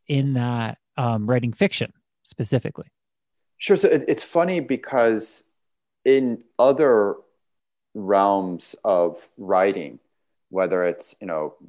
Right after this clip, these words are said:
Speaker 2: writing software to writing fictional T V series, movies, um, writing teams are completely commonplace. In fact, people doing it on their own is, is the rarity. Uh, there's,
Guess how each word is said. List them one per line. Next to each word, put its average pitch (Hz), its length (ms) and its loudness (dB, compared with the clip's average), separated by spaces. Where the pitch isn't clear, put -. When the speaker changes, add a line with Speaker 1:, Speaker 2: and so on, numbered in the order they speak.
Speaker 2:
writing 90 540 -4
software 127 580 2
to 95 560 -4
writing 110 680 0
fictional 110 720 -6
T 113 180 -8
V 95 340 -8
series, 87 500 -6
movies, 92 760 -8
um, 95 420 -2
writing 123 320 0
teams 117 380 -8
are 107 160 -2
completely 110 640 -10
commonplace. 101 640 -8
In 92 80 -14
fact, 90 260 -4
people 104 220 -8
doing 98 260 -2
it 95 140 -2
on 90 160 -2
their 82 180 -2
own 87 420 -2
is, - 300 -10
is 92 160 -10
the 92 120 -4
rarity. 87 480 -2
Uh, 82 560 -2
there's, 87 400 -2